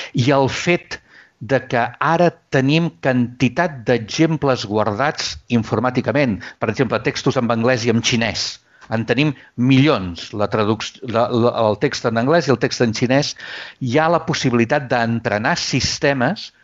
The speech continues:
perquè facin determinades coses d'una manera automàtica. I hem avançat en la, en l'anàlisi d'imatges i hem avançat moltíssim en el llenguatge natural.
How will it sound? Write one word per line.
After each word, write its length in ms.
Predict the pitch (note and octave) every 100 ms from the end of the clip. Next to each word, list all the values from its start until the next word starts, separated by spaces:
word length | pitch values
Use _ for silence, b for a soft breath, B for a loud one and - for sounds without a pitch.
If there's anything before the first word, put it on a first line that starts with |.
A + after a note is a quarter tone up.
| b
perquè 240 | B2+ A2+ B2
facin 360 | - A#2+ D3+ C3
determinades 580 | A#2+ A2+ A#2+ B2 B2
coses 240 | - A2 -
d'una 220 | A#2+ G2+
manera 240 | G2 F#2+ F#2+
automàtica. 640 | F#2 - - - - - - B B B B
I 140 | F#2+
hem 100 | F#2
avançat 500 | F#2 F#2 F#2+ G#2+ F#2+ F#2
en 100 | F2+
la, 280 | F2 F2 - -
en 160 | G2
l'anàlisi 520 | F2+ F2+ F2 F2+ F2+
d'imatges 520 | F#3 F3 C#3 - C#3 -
i 80 |
hem 80 | F#2+
avançat 400 | F#2 F#2+ - F2+
moltíssim 480 | F#2 F2+ F#2+ - G2
en 160 | F#2 F2+
el 160 | F#2+
llenguatge 460 | F2+ E2+ F2+ - F2+
natural. 400 | - - - -